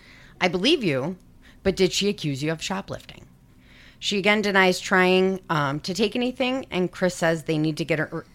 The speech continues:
get her an attorney. <clears throat> And they have two options at this point. They could have tried for insanity, but she's already talked too much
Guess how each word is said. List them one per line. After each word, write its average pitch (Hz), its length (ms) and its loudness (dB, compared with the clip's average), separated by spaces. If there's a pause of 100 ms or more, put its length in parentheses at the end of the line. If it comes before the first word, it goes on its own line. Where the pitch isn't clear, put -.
get 170 200 0
her 170 140 0
an 147 100 -2
attorney. 131 500 -6 (220)
<clears throat> - 60 -14 (320)
And 170 120 -2
they 180 80 4
have 170 120 0
two - 160 -2
options 160 380 4
at 139 140 -10
this 131 120 -6
point. - 300 -12 (600)
They 202 100 -2
could 262 180 4
have 262 140 -4
tried 240 240 2
for 233 80 -2
insanity, 220 580 -2
but 196 160 -8
she's 175 180 -4
already 175 260 2
talked 165 320 -2
too 180 100 -4
much 170 420 0